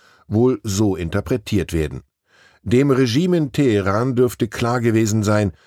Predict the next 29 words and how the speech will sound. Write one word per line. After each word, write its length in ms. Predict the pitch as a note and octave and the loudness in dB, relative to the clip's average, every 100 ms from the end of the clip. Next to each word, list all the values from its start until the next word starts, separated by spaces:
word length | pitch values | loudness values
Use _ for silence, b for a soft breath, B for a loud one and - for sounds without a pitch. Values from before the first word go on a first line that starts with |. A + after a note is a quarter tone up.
| b b | b b
dass 180 | D2 D2 | -6 -6
Israels 640 | - G#2+ - F#2+ F#2+ F2 | -4 -4 -2 -2 -2 -2
Luftabwehr 720 | G#2 C3+ - A2+ F#2+ G#2 G2 G#2 | 0 -2 -2 -8 -2 0 0 0
einen 240 | G#2+ B2 | -2 0
Großteil 500 | G#2+ C#3+ C#3+ - F2 | 0 0 0 0 -2
der 180 | D#2+ D2+ | -2 -6
Flugkörper 640 | - G#2 G2+ F#2+ F#2 F#2+ | -2 -4 0 -2 -2 -2
abfangen 520 | A#2+ - B2 A#2 A2 | -4 -2 -2 0 0
würde. 320 | A2 A2 A2+ b b b _ | 2 2 0 b b b _
Auf 240 | G#2 G2+ - | -2 -2 -2
israelischem 720 | A#2 - G#2 A#2 A2+ - F#2 | -2 -2 -2 -2 -2 -2 -2
Gebiet 440 | E2+ D2+ C3 - | -2 0 -2 0
gab 240 | B2+ A#2 A#2+ | -2 -2 -2
es 160 | - | -2
nur 160 | G2 F2+ | -4 -4
zwei 300 | - E2+ E2+ | -4 -2 -2
Verletzte 580 | F2+ E2+ G#2+ - - G2+ | -2 -2 -2 -2 -2 -2
und 320 | A2 G2 - | -2 -4 -4
geringen 400 | C3 F#2+ D#2+ G2+ | 0 0 0 -2
Sachschaden. 680 | F2+ E2 - D#2 C2+ - - _ _ _ _ b b b - | -2 -4 -6 -6 -8 -10 -20 _ _ _ _ b b b 0
Noch 360 | A2 B2 A2+ | 2 2 0
während 300 | G#2 D3 D#3 | 2 2 2
der 160 | B2 G#2 | 2 0
Angriff 400 | A#2 A#2+ G#2+ - | -2 0 -2 -2
lief, 400 | G2 A#2 C#3 - - | 0 0 0 -4 -10
twitterte 480 | - B2 C#3 C3+ C#3 | -2 0 0 0 -2
die 220 | A#2+ F2 | -2 -2
iranische 460 | F2 G2+ G#2+ - A2 | 0 2 0 -2 -2
uno-Vertretung, 880 | C#3+ D3+ B2+ A#2+ - A#2+ A#2 A#2+ | 0 0 0 -2 0 0 2 0